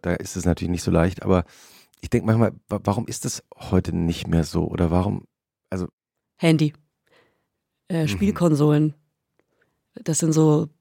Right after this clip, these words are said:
Speaker 2: Beruhiger von Kindern. Damit können die sich wirklich halt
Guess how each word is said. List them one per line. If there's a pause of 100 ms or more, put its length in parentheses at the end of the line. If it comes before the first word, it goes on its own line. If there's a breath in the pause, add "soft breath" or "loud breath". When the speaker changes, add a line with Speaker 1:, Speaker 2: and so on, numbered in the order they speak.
(120)
Speaker 2:
Beruhiger (640 soft breath)
von
Kindern. (460)
Damit
können
die
sich
wirklich
halt